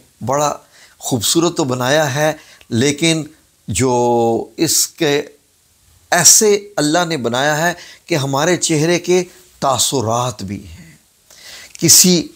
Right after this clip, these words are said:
शेर को, किसी कुत्ते को, बिल्ली को बहुत कम आप लोगों ने इमोशंस दिखाते हुए देखा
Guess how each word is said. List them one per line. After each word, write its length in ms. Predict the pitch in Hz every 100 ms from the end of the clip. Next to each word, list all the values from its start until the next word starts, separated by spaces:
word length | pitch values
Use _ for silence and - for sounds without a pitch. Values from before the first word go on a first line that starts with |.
| - -
शेर 480 | - - 160 165 170
को, 360 | 151 160 139 139 - _
किसी 260 | 156 - 160
कुत्ते 400 | - 165 - 185
को, 420 | 175 156 135 - -
बिल्ली 420 | 135 180 175 175
को 340 | 170 147 131 - - - _
बहुत 240 | 147 202
कम 280 | 208 208 202
आप 260 | - 156 151
लोगों 220 | 143 131
ने 80 | 147 147
इमोशंस 640 | 147 131 156 - 165 131 -
दिखाते 440 | 117 120 113 135
हुए 140 | 120
देखा 340 | 104 104 -